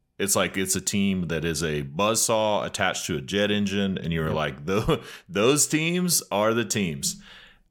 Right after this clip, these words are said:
Speaker 1: I don't see those, Daniel. I don't see those in college football right now. I can't look down the list and say,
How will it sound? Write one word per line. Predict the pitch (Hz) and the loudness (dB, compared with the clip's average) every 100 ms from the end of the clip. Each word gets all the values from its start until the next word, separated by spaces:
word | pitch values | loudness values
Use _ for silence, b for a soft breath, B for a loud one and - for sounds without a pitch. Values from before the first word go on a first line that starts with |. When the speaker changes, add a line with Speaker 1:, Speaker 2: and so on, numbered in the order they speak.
| - | 0
Speaker 1:
I | 117 | 2
don't | 220 | 2
see | 202 131 | -2 0
those, | 156 101 | 0 0
Daniel. | 78 85 85 92 - | 0 -2 -2 -4 -2
I | 110 | 0
don't | 170 | 0
see | 139 107 | -2 -2
those | 110 92 85 | 0 -2 -2
in | 82 | -4
college | 90 80 | -4 -4
football | - 82 73 | -4 -4 -2
right | 64 | -2
now. | 71 65 | -4 -4
I | - 107 | -2 -4
can't | - 135 110 | -2 -4 -2
look | 87 90 104 104 | -2 0 0 -2
down | 92 98 95 | -2 0 0
the | 85 | -2
list | 82 104 82 - - | 0 -2 0 -4 -4
and | 87 90 | -4 -2
say, | - 87 85 80 | 0 0 0 -2